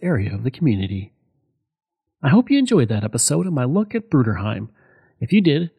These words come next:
please leave a rating and review. If you like, you can email me at craig at canada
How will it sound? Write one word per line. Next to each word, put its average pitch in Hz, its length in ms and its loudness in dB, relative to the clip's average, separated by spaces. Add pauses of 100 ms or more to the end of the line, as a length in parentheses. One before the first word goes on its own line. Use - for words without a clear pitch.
please 110 320 0
leave 120 140 0
a 175 80 2
rating 95 280 -2
and 123 80 -4
review. 117 460 -4 (600)
If 208 200 0
you 302 100 2
like, 110 280 0
you 139 60 -8
can 160 140 -2
email 175 380 2
me 123 180 -2
at 147 120 -12
craig 185 320 -6
at 143 200 -6
canada 147 400 -8